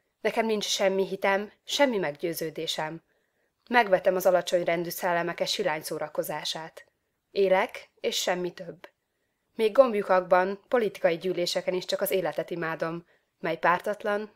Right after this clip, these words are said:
mint a természet. Muskátli. Piros bokorugró szoknyámban virítok falusi ablakokban, mint régi, híres népszínművek elfelejtett primadonnái.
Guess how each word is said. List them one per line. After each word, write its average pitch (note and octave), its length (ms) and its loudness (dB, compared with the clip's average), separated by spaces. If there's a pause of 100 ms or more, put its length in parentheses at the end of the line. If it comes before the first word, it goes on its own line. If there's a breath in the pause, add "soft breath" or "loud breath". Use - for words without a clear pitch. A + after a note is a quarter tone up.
mint G#3 180 -4
a F3 60 -4
természet. D#3+ 760 -10 (1900)
Muskátli. E3 720 -8 (1200)
Piros B3+ 320 2
bokorugró F3+ 560 4
szoknyámban F#3 580 -2
virítok F#3+ 460 0
falusi F3+ 380 0
ablakokban, F3 760 -2 (320)
mint G#3 260 -4
régi, G3+ 520 -2
híres G#3 340 2
népszínművek F3 760 -2
elfelejtett D#3+ 600 -4
primadonnái. D#3 960 -10